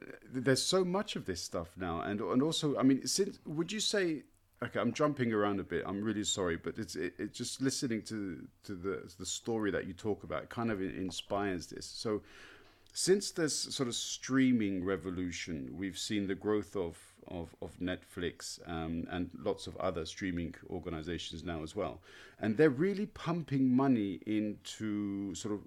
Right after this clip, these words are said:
independent or sort of new regions. And is it true to say that the, the sort of German sort of film market or T V production market has really benefited from that? Because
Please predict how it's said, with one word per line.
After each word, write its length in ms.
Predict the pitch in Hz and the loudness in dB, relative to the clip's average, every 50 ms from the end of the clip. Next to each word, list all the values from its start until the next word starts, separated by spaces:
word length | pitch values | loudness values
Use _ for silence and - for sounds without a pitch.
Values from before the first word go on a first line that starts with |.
| - 78 76 - _ | -12 -14 -16 -12 _
independent 920 | - 135 117 107 120 123 - - 127 120 123 113 - 113 110 107 101 - - - | 0 0 2 2 0 -2 -2 0 4 4 4 4 4 2 2 0 0 -2 -4 -4
or 420 | 98 98 95 95 95 92 90 - - - - - | -2 -2 0 0 0 -2 -2 -4 -8 -12 -14 -12
sort 200 | - - 107 101 | -8 -4 -4 -2
of 100 | 92 98 | 0 0
new 400 | 104 107 110 113 120 120 117 110 | 2 2 4 6 6 4 4 2
regions. 600 | 95 98 98 92 90 80 - 82 73 71 - - - | 2 0 -2 -2 -2 -4 -4 -6 -6 -6 -8 -8 -4
And 220 | - 113 113 107 - - - - - - - - _ _ - | -2 0 0 -2 -2 -8 -18 -20 -20 -20 -20 -20 _ _ 0
is 180 | - 147 131 151 | 2 2 2 2
it 80 | 156 - | -2 -4
true 260 | - - 190 202 220 | -4 -2 -2 -2 -2
to 160 | 214 - 196 | -2 -6 -6
say 300 | - - 185 170 170 160 | -2 0 2 2 2 2
that 340 | 143 147 147 135 - - - | 2 0 0 -2 -4 -4 -2
the, 220 | 143 127 123 - - | 0 0 0 -2 -4
the 80 | 123 123 | -8 -4
sort 200 | - - 135 127 | 0 2 2 2
of 100 | 123 - - _ _ _ - | 2 0 -6 _ _ _ -2
German 760 | - 123 127 135 147 147 156 147 139 135 131 123 117 - - - - - - - - - - 131 - - | 2 4 4 6 6 6 6 8 8 8 8 6 4 0 -8 -14 -14 -16 -16 -16 -16 -14 -14 -14 -14 -14
sort 180 | - - 123 113 | -8 -6 -4 -4
of 60 | 113 | -6
film 500 | - - - - 135 135 139 143 135 135 | -6 -12 2 6 8 8 8 8 8 6
market 440 | 123 117 113 113 107 - - 113 - | 4 4 2 0 -2 -2 -2 -2 0
or 160 | - 107 101 | 0 -2 -4
T 200 | - - - 120 | -4 -2 -2 -2
V 120 | 110 123 | 0 -2
production 520 | 120 - 123 117 120 - - - - 107 107 | -4 -2 -2 -2 -2 -2 -4 -4 -4 -2 -2
market 380 | 98 101 101 - 110 110 - | -2 -2 -4 -4 -6 -6 -4
has 240 | 104 107 107 98 92 | -4 -4 -4 -4 -6
really 420 | 101 98 101 123 127 127 120 117 120 | -8 -2 2 6 6 6 6 4 2
benefited 680 | 120 - - 123 123 123 120 - - - - - 82 - | 0 0 2 4 4 4 4 2 -2 -6 -8 -8 -10 -8
from 180 | - 85 82 | -6 -4 -4
that? 180 | 85 78 - - | -4 -6 -6 -10
Because 540 | - 110 - 120 107 95 - - - - | -12 -8 -6 -6 -6 -6 -8 -10 -12 -14